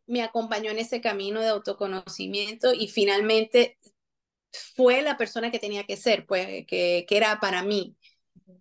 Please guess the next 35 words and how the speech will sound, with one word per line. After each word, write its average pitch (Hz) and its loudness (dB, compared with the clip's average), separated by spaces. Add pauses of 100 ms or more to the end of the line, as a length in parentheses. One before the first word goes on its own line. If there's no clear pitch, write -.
(180)
Y, 180 -6
y 190 4
bueno, 180 4 (160)
como 190 -2
te 190 0
digo, 202 6
o 175 2
sea, 175 -2 (200)
considero 220 2
que 262 2
es 262 2
una 240 0
bendición, 233 -4
pues, 196 0
por, 190 -14
si 208 -2
partimos 220 2
del 226 6
hecho 220 4
de 247 2
que 208 -8
cuando 185 -6
un, 190 -6
yo, 208 0
yo 202 2
conocí 240 0
a 208 0
José, 214 -4
tenía 214 -6
yo 208 -6
veintitrés, 208 -6
veinticuatro 214 4
años, 185 0
o - -20
sea, 185 -6